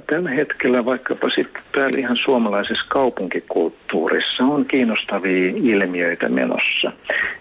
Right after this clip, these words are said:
Eli siellä tulee olemaan muutamia esimerkkejä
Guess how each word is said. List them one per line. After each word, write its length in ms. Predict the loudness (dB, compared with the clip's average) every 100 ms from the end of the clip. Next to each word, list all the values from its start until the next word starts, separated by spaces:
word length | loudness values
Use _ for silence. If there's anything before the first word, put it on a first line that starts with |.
| -2
Eli 160 | 0
siellä 160 | 2 0
tulee 280 | 2 2 4
olemaan 460 | 2 0 -2 -4
muutamia 600 | 0 0 -2 -4 -2 0
esimerkkejä 680 | 0 -2 -2 -2 -4 0 0